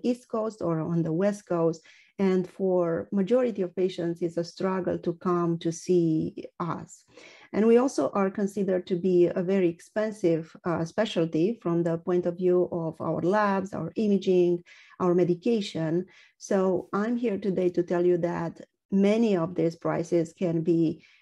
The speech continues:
um, made extremely affordable if you find the right, um, connections and if you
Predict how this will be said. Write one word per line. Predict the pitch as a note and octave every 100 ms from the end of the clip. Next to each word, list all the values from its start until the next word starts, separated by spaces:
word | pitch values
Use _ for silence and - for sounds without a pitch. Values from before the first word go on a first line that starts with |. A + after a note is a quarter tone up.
| _
um, | F3+ E3 D#3 D#3+ F#3
made | G3 F3+ E3+ - G3+
extremely | - - F3+ F3 E3 E3 -
affordable | F#3+ E3+ F3+ F3 E3 E3+ D#3+ -
if | F#3+ E3+ F#3
you |
find | F3 E3+ E3 E3
the | E3
right, | D#3 E3 - - - F3+
um, | D#3 D#3 D#3 D#3 E3+ - _
connections | F3+ E3 E3 - D#3+ E3 E3
and | E3+ E3 D#3+ D3+
if | F3
you | E3+ D#3+ E3